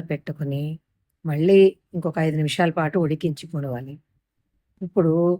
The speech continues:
ఆ చింతపండు పులుసుని దాని మీదన పోసి బాగా కలిపి ఒక రెండు నిమిషాల పాటు మూత పెట్టి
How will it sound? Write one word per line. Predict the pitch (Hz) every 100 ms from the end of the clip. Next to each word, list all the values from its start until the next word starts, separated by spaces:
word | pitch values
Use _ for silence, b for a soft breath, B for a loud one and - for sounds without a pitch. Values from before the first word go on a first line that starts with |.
| - _
ఆ | 175 170
చింతపండు | - 165 190 185 175
పులుసుని | - 165 - 180 156 156 156 - -
దాని | 160 160
మీదన | 151 170 175 160
పోసి | - 151 165 143 139 170 196 _ _ _ _ _ _ _ _ -
బాగా | 165 165 165
కలిపి | - 147 185 - 147 160 226 226 _ _ _ _
ఒక | 214 208
రెండు | 202 180 170
నిమిషాల | 170 160 165 151
పాటు | 160 151 226 277 165 - _
మూత | 175 170 170
పెట్టి | 143 226